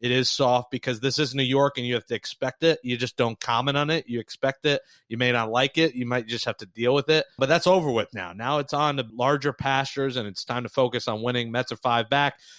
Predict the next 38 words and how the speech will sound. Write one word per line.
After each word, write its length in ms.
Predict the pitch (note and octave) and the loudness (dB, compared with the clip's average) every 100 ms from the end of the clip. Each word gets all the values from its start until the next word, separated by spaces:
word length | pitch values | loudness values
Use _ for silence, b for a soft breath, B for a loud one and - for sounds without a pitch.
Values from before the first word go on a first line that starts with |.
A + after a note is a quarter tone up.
| _ | _
thirty 240 | D3+ C3+ A#2 | 2 2 0
to 80 | G#2+ | 0
go. 420 | C#3 C#3+ C#3 A#2 | 4 6 6 4
One 220 | B2 C3 | 0 0
more 140 | C3 | 0
with 100 | B2 | 0
the 40 | A#2+ | 0
Marlins. 380 | B2+ C#3 C3+ - | 0 0 -2 -2
Five-game 800 | D3+ D#3+ E3 D#3+ C3 D3 D3 C#3+ | 2 4 2 0 -2 -2 -2 -4
series 540 | - D3 D3 B2 F#2 G#2+ | -6 -4 -4 -4 -6 -6
that 100 | A2+ | -6
ends 180 | B2 | -2
on 160 | A#2+ A2+ | -2 -2
Labor 280 | B2 B2+ B2 | -4 -2 -2
Day 120 | A#2+ | -2
afternoon. 520 | A#2 - A#2+ C3 C3 - | -4 -6 -8 -6 -8 -2
We 160 | C3+ D3+ | 2 4
will 160 | C#3+ C3 | 4 0
record 400 | C3 - D3+ B2+ | -2 2 2 4
the 60 | |
next 240 | B2+ B2+ C3+ | 0 0 -2
episode 400 | A2 - B2 A#2+ | 0 2 4 4
after 320 | B2 B2+ C3 | 0 0 -2
that 180 | A#2+ A2+ | -2 0
Labor 240 | B2+ B2 | 0 0
Day 160 | A#2 A2+ | -2 -2
game 240 | A2+ A2 | -4 -4
Monday. 300 | B2+ C#3 C3 | -2 0 -2
Five 480 | - C3+ D3+ D3+ - | -2 0 2 2 0
games 380 | C#3 C3+ C3 - b b _ | -2 0 0 -4 b b _
in 220 | D#3+ F#3+ F3 | 0 0 2
D 220 | E3+ D#3 | 2 2
C 320 | - C#3+ B2+ | 0 2 2
against 400 | B2 B2 C3 - | 0 -2 -2 -2
the 60 | A#2+ | -2
Nationals. 500 | A#2+ A#2 - A2+ A2 | 0 -2 -4 -6 -8
And 200 | A2+ G#2+ | -10 0
boy, 340 | C3 A#2+ | 4 4